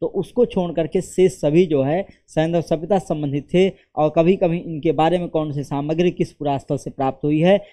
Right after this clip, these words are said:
यह पूछ लेता है, तो इसको जानना बहुत जरूरी होता है। हड़प्पा, इसका सबसे महत्वपूर्ण पुरास्थल जिसके नाम पर हड़प्पा सभ्यता इसका नाम भी रखा गया है,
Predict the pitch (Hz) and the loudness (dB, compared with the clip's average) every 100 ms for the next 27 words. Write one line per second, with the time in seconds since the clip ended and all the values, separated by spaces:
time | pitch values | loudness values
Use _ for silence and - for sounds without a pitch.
0 | - 202 214 170 156 143 139 156 190 185 | -4 -2 0 0 -2 -2 0 0 0 -2
1 | - - 123 123 131 139 117 123 117 110 | -6 -4 -4 -4 -4 -4 -4 -6 -6 -6
2 | 120 151 247 269 _ _ 175 - 90 87 | -4 0 0 -2 _ _ -4 -4 -6 -10
3 | - _ _ - 185 202 - - 110 - | -14 _ _ 0 6 6 6 0 -2 -4
4 | _ _ _ _ _ _ _ _ _ - | _ _ _ _ _ _ _ _ _ -4
5 | 190 - 247 214 214 220 185 170 180 240 | -4 2 4 4 2 0 2 0 0 0
6 | 233 190 180 160 202 202 165 - 165 175 | 0 2 2 4 2 0 0 -2 -2 -2
7 | 196 196 180 156 156 175 156 160 165 180 | -2 0 2 2 0 0 -2 -2 0 0
8 | 165 151 127 139 156 175 170 175 180 185 | 0 -4 -6 -4 0 0 0 0 2 2
9 | 180 214 | 4 2